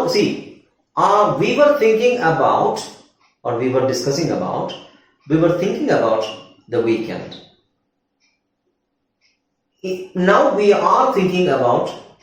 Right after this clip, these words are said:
vacation. ನಾವು ಅದ್ರ ಬಗ್ಗೆ ಯೋಚನೆ ಮಾಡ್ತಾ ಇದ್ವಿ, ಈಗ ಇದ್ರ ಬಗ್ಗೆ ಯೋಚನೆ ಮಾಡ್ತಾ ಇದ್ವಿ. So ಇದ್ವಿ, ಇದೀವಿ, are, were.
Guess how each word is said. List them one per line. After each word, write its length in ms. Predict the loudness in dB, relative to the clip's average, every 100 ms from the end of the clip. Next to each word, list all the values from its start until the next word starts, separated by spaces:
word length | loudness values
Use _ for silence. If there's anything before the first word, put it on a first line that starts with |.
| -4
vacation. 640 | 2 2 2 0 -4 -10 -14 -20 _ _ _ _ _ _ _ _ _ _ _ _ _ _ _ _ _ -10
ನಾವು 320 | 0 0 2
ಅದ್ರ 180 | 2 4
ಬಗ್ಗೆ 220 | 4 4
ಯೋಚನೆ 200 | 4 4
ಮಾಡ್ತಾ 200 | 2 2
ಇದ್ವಿ, 600 | 0 0 -4 -6 -12 -20 _ _ -8
ಈಗ 140 | -2 0
ಇದ್ರ 260 | 2 4
ಬಗ್ಗೆ 180 | 4 4
ಯೋಚನೆ 220 | 0 -4
ಮಾಡ್ತಾ 180 | -8 -8
ಇದ್ವಿ. 560 | -8 -10 -14 -20 -20 _ _ _ _ _ _ -2
So 80 | 0
ಇದ್ವಿ, 680 | 0 2 2 0 -4 -8 -8
ಇದೀವಿ, 680 | -2 -2 -2 -8 -14 -20 -2 2
are, 280 | 2 0 -4 -10 -16 -4
were. 300 | 0 0 -2